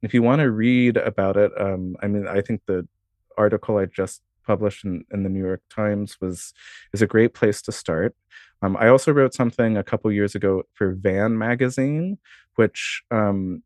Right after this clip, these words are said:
it's a little, I don't know as much. I didn't know as much when I,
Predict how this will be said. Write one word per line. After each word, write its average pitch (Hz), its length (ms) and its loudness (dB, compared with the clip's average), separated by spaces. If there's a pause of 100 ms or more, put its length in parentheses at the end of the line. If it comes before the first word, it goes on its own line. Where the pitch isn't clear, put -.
(120)
it's 147 220 0
a 165 60 2
little, 175 220 2
I 139 140 4
don't 175 260 2
know 117 220 4
as 143 160 0
much. 147 400 0
I 117 80 6
didn't 135 240 4
know 104 160 2
as 90 160 -6
much 87 240 -12
when 98 140 -4
I, 87 180 -8